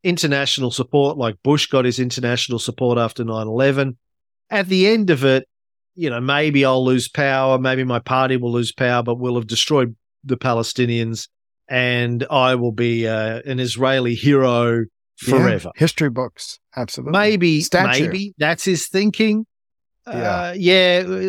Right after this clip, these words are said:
Speaker 1: I'm gonna win some, gonna lose some, but in the end, uh, I'm gonna
Speaker 2: Yeah.
Speaker 1: achieve my major objective, my last great act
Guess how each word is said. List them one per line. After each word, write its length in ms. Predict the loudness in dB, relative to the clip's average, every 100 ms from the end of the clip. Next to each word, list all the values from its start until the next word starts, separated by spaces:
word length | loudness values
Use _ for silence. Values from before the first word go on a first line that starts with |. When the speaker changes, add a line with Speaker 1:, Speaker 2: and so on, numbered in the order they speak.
| -4
Speaker 1:
I'm 80 | 0
gonna 180 | 2
win 240 | 4 2 2
some, 300 | 0 -2 0
gonna 180 | 0 2
lose 340 | 4 4 2
some, 440 | 0 0 0 -2
but 180 | -2 -4
in 120 | -2
the 260 | -2 0 0
end, 380 | 0 -2 -4 -6 -10
uh, 220 | -8 -6
I'm 100 | -6
gonna 220 | -2 0 0
Speaker 2:
Yeah. 80 |
Speaker 1:
achieve 340 | -2 0 0 0
my 140 | -4
major 400 | -2 0 -2 -4
objective, 560 | -6 -2 -2 -2 -4 -2
my 160 | -2
last 400 | 2 2 2 0
great 560 | -8 -2 -2 -2 -6 -14 -16 _ _ _
act 500 | -6 -4 -10 -8 -10